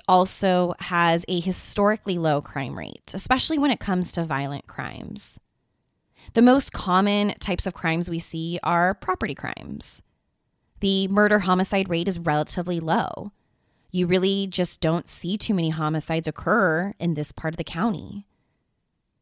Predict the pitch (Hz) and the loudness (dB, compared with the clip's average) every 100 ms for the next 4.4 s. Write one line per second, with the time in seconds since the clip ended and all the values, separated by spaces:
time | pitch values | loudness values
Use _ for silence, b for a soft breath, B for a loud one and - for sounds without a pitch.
0 | _ 202 208 208 202 190 175 165 165 160 | _ 2 4 2 4 6 6 4 0 -4
1 | - _ _ 185 185 180 190 - 190 160 | -10 _ _ 0 0 0 -2 2 2 2
2 | 160 160 175 156 175 - 180 185 175 160 | 0 0 -2 -2 -4 -4 -2 0 2 2
3 | 143 - 190 175 156 160 151 - - 285 | 0 -4 -6 -2 -2 0 -2 -2 0 0
4 | - - - | 0 -6 -14